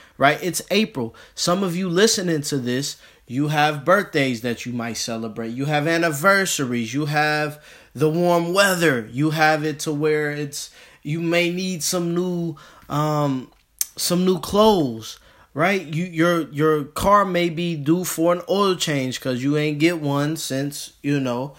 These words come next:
January or Fe-, or, or, um, December, right? So these are things we can plan for, um, instead of waiting to the last minute to where,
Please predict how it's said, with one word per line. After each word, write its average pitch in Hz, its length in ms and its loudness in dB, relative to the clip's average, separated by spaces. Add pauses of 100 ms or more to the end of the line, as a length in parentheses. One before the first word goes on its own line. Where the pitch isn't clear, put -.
(340)
January 131 720 2
or 143 100 -2
Fe-, 226 320 -6
or, 151 200 0
or, 151 380 -2
um, 160 580 -4 (220)
December, 170 540 0 (420)
right? 214 320 2
So 175 440 0 (260)
these 208 420 0
are 208 120 2
things 190 400 -2
we 170 140 -4
can 131 260 -4
plan 208 600 0
for, 117 560 -8 (440)
um, 143 220 0
instead 156 560 0
of 170 180 -2
waiting 175 360 -2
to 175 160 -4
the 156 120 -2
last 151 400 -2
minute 170 360 0
to 151 120 -4
where, 131 600 -2